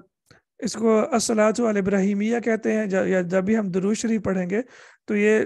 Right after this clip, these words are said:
لام کے اوپر تشدید ہے، تو یہ پڑھا جائے گا صلی اللہ علیہ وسلم۔ صلی اللہ علیہ وسلم نہیں پڑھیں گے، بلکہ صلی اللہ علیہ وسلم۔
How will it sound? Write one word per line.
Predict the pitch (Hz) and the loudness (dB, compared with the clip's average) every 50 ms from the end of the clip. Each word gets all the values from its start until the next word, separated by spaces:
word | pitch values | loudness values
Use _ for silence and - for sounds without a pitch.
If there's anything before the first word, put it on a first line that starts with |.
| - - - - 302 208 | -2 -6 -14 -10 -6 -4
لام | 196 196 202 202 208 220 233 | -2 0 2 2 2 0 -2
کے | 208 - 233 | -2 -4 -4
اوپر | 214 196 220 196 | -4 -4 -4 -6
تشدید | - - 202 - - 196 196 202 208 | -4 -4 -6 -6 -4 -4 -2 0 0
ہے، | 220 220 | 0 0
تو | 208 220 | 0 0
یہ | 208 202 | -2 -2
پڑھا | 185 202 196 202 | -2 -2 -2 -2
جائے | 185 190 196 190 | 0 -2 -2 0
گا | 214 240 247 - - - - _ _ - | -2 -2 -4 -4 -14 -20 -20 _ _ -12
صلی | - - - 262 247 240 226 208 196 190 190 196 196 220 | -8 -4 -2 0 0 0 0 -2 -4 -6 -4 -2 0 0
اللہ | 233 240 226 202 196 196 190 190 190 190 196 185 208 226 - 196 | 2 2 0 -2 -2 0 2 2 2 2 2 2 0 0 0 0
علیہ | 190 180 180 185 190 185 220 269 262 - - | -2 -2 -2 0 0 0 0 -2 -4 -6 -6
وسلم۔ | 202 190 185 - - 208 190 185 180 170 170 190 190 180 160 143 143 _ _ _ - - _ _ _ _ _ - | -4 -4 -4 -2 -4 -4 -4 -4 -6 -4 -2 -2 -2 -2 -4 -8 -10 _ _ _ -20 -20 _ _ _ _ _ -14
صلی | - - 247 240 240 | -8 -4 -2 0 0
اللہ | 233 220 214 208 | 0 2 2 2
علیہ | 208 202 196 196 190 | 2 2 2 0 -2
وسلم | 190 190 202 196 190 | -2 -4 -4 -6 -4
نہیں | 185 196 185 | -4 -4 -4
پڑھیں | 196 202 202 208 226 | -2 -2 -2 -2 -4
گے، | 220 | -4
بلکہ | 196 196 180 - 233 277 - - - _ _ - | -4 -4 -4 -4 -6 -6 -8 -10 -20 _ _ -14
صلی | - - 247 226 214 208 196 185 190 185 180 185 214 | -6 -2 0 0 0 0 -2 -6 -6 -6 -2 0 0
اللہ | 208 202 190 180 185 190 196 196 202 202 208 196 226 262 302 294 - - - - _ - | 0 0 -2 -2 0 0 0 2 2 2 2 2 0 0 -2 -4 -6 -12 -20 -20 _ -8
علیہ | - - 185 190 190 196 208 214 214 208 247 277 269 - | -2 -2 0 0 0 0 2 2 2 2 2 0 -2 -4
وسلم۔ | 214 185 185 185 - - 208 208 208 196 190 180 175 175 175 202 202 196 185 170 156 143 | -4 -2 -2 -2 -2 -2 -2 -2 -2 -2 -4 -6 -4 -2 -2 0 0 0 -2 -4 -6 -8